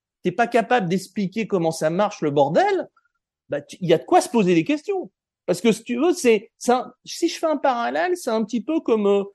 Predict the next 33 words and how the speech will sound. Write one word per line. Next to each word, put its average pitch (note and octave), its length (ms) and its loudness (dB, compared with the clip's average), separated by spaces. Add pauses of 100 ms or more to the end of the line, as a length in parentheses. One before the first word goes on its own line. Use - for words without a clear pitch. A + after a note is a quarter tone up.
(200)
euh, E3+ 100 -2
quelqu'un G#3+ 460 -2
qui - 120 -2
achète B3+ 400 0
un, F3 220 -4 (220)
un F3+ 440 -4
ordinateur G3 840 2
hyper F#3+ 280 -2
sophistiqué, A#3 1040 -4
de F#3+ 120 4
folie, B3+ 600 -2 (540)
mais A#3+ 360 2
qui A3+ 180 0
n'a, F#3+ 240 4 (160)
qui G3+ 140 -4
se - 80 -6
forme C#4 240 6
pas. F#4 240 2 (500)
Et G3 140 -2
qu'en G3+ 180 4
réalité, G3 520 0
il A3+ 140 2
envoie G3 300 4
que A3+ 140 0
des G#3 180 0
mails, D4+ 380 0
euh, F#3+ 360 2 (440)
euh, F#3+ 580 2
avec G3 300 2
son A3 160 -4
ordinateur G3 640 2
de A3+ 100 4
folie. F4+ 340 -4